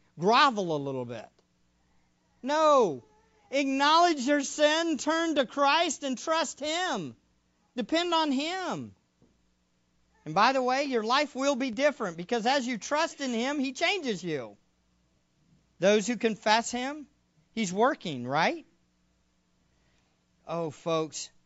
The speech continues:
this is what repentance looks like. Is this what your life looks like? Is this what your days look like? Oh, that mine would look even more like this, right? There's also some great hope. I like to preach this sermon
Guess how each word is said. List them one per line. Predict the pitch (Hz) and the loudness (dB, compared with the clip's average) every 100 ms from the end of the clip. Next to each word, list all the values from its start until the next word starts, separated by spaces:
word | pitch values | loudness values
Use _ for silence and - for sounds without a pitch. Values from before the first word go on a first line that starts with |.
| - | -6
this | 151 240 - | 0 0 0
is | 202 | -8
what | 156 165 | -6 -6
repentance | 143 127 156 143 139 123 143 | -8 -10 -10 -10 -12 -12 -12
looks | 123 - | -12 -10
like. | 120 113 - _ _ _ | -10 -12 -16 _ _ _
Is | 185 | -4
this | 214 269 | -2 -2
what | 294 302 | -4 -2
your | 254 | -2
life | 196 202 254 262 233 | 0 0 0 -2 -4
looks | 202 - | -4 -4
like? | 185 156 127 113 _ _ _ _ _ | -6 -6 -6 -12 _ _ _ _ _
Is | 170 | -6
this | 269 294 | -6 -4
what | 285 | -2
your | 233 214 | -2 -2
days | 175 233 311 294 | -2 -2 -2 -2
look | 254 214 | -2 -2
like? | 208 160 156 139 _ _ _ _ _ _ _ _ | -2 -2 -2 -6 _ _ _ _ _ _ _ _
Oh, | 208 254 277 | -6 -4 -2
that | 214 180 | -4 -6
mine | 190 240 277 262 | -6 -6 -6 -4
would | 196 | -4
look | 240 226 | -6 -8
even | 262 214 | -8 -6
more | 185 202 247 | -4 -2 -2
like | 220 160 147 | -2 -4 -6
this, | 135 110 - | -10 -12 -8
right? | 170 180 262 220 _ _ _ _ _ _ _ _ _ _ _ _ _ _ _ _ _ _ | -6 -4 -6 -12 _ _ _ _ _ _ _ _ _ _ _ _ _ _ _ _ _ _
There's | 208 208 | -8 -4
also | 254 254 240 | -4 -4 -6
some | - 180 | -6 -8
great | 139 180 190 196 | -10 -8 -6 -6
hope. | 131 160 160 135 | -8 -6 -6 -6
I | 175 | -4
like | 247 285 | -4 -6
to | 208 | -8
preach | 233 226 - | -8 -8 -6
this | 208 - | -8 -8
sermon | 214 220 208 165 | -8 -6 -6 -8